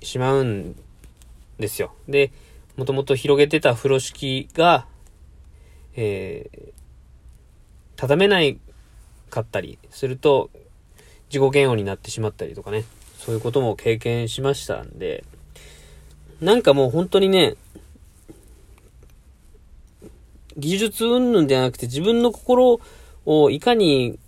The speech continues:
心地よく当日まで持っていけるかっていうことが、何、あのー、本当に大事やなと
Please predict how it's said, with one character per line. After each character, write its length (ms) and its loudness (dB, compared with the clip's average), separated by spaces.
心 260 0
地 80 -6
よ 120 2
く 1160 -2
当 160 4
日 480 0
ま 140 4
で 80 2
持 140 -2
っ 20 -6
て 160 -4
い 80 -2
け 120 0
る 120 2
か 80 6
っ 60 2
て 200 -6
い 140 0
う 80 -4
こ 100 -4
と 140 -2
が、 180 -2
何、 320 -2
あ 140 -6
の 100 -2
ー、 640 -6
本 140 -8
当 100 -2
に 100 -2
大 200 0
事 100 -8
や 80 -4
な 160 -14
と 200 -14